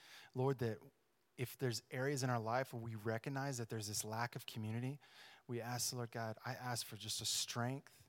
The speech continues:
Lord God, to get past this, these choice paralysis, Lord God, get past this false sense of community, that we would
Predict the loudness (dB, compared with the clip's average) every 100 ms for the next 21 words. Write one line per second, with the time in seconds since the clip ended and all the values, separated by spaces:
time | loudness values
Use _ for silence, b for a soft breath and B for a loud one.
0 | _ B B B 2 4 4 2 2 -2
1 | -2 -2 -2 0 0 2 0 -2 -6 _
2 | -6 -4 -2 0 0 0 2 4 6 4
3 | 2 -2 -2 -4 -2 -4 -2 0 0 0
4 | 0 0 0 -2 -4 0 0 2 2 -2
5 | -4 -8 -6 -4 -2 -6 -10 B B B
6 | B B B _ _ -2 0 2 2 0